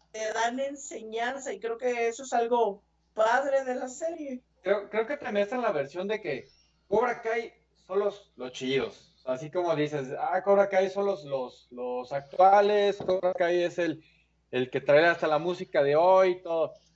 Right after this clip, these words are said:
Speaker 2: Y ahora los del señor Miyagi son los, los, los viejitos, son los que... Los antiguos, pues, la, la, el estilo de pelea antiguo, por eso nadie los sigue a ellos.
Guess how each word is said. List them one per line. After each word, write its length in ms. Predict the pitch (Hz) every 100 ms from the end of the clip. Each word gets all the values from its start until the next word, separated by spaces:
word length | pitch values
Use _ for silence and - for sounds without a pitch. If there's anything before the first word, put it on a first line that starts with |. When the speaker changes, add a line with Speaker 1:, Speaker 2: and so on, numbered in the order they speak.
| _ _ _ _ _ -
Speaker 2:
Y 100 | 143
ahora 320 | 147 160 156
los 280 | 147 135 139
del 160 | 135
señor 220 | 139 156 196
Miyagi 520 | 202 214 214 247 233 _ _ _ _ _ _
son 160 | 156 170
los, 220 | 185 185
los, 380 | 139 135 131 -
los 240 | 131 123
viejitos, 800 | 135 135 185 202 - 190 180 -
son 140 | 170
los 140 | 170 -
que... 600 | 143 127 120 113 110 110 _ _ _ _
Los 320 | 139 139 143
antiguos, 460 | 160 151 254 220 190
pues, 200 | - 208
la, 200 | 175 143
la, 320 | 127 143 143 156
el 120 | 156
estilo 280 | 160 208 214
de 80 |
pelea 280 | 202 160 170
antiguo, 400 | 180 175 143 131
por 140 | 139 143
eso 140 | 180
nadie 180 | 185 185
los 160 | 165 143
sigue 280 | 160 165
a 140 | 143 147
ellos. 420 | 185 190 202 208